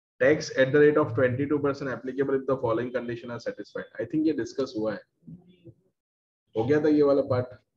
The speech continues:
मैंने section wise बताया भी है, दिख रहा है मुझे। ये, अ, tablet अलग है इसलिए, तो इसमें लिखा हुआ है Deduction आपको कौन सा सेक्शन में नहीं लेना है,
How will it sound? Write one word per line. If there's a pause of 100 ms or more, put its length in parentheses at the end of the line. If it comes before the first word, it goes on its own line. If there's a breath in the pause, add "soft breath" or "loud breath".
(320)
मैंने
section
wise
बताया
भी
है,
दिख
रहा
है
मुझे। (680 loud breath)
ये,
अ,
tablet
अलग
है
इसलिए,
तो
इसमें
लिखा
हुआ
है
Deduction
आपको
कौन
सा
सेक्शन
में
नहीं
लेना
है,